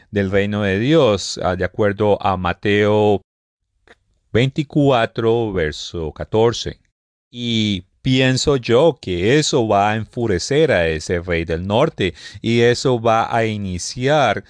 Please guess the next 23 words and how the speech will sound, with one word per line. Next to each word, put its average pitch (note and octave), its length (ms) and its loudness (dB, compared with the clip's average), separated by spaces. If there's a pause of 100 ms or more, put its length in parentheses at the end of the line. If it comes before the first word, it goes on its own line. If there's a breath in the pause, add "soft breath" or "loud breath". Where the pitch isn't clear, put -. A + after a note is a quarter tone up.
(260 soft breath)
la G#2 200 0
persecución A2+ 840 -4
de G2 100 0
acuerdo F2 440 -2
a F2+ 40 0
Mateo F#2 520 0
veinticuatro, F2+ 760 -2
versos F2 380 -6
nueve G2 320 -2
al F#2 100 -4
trece D3 480 0
y D#3 160 -4
también G2 720 -2 (300 loud breath)
Daniel G2 560 -2
once, G#2+ 760 2
verso F#2 380 -2
treinta G2 480 -2
y F2 60 -6
tres G#2 440 -2
al F#2 140 -8
treinta F2 400 -4
y D#2+ 40 -6
cinco. - 460 -6